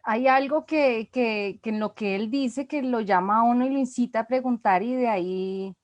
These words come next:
eh, digamos, lo lleva a uno a, a, a explorar muchísimo más.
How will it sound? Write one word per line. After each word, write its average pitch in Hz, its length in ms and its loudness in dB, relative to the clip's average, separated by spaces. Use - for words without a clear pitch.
eh, 208 500 -12
digamos, 208 560 -6
lo 196 140 -6
lleva 196 300 0
a 208 60 4
uno 233 220 -2
a, 233 120 -2
a, - 260 -4
a 220 40 -2
explorar 185 460 -6
muchísimo 220 580 -8
más. 175 340 -10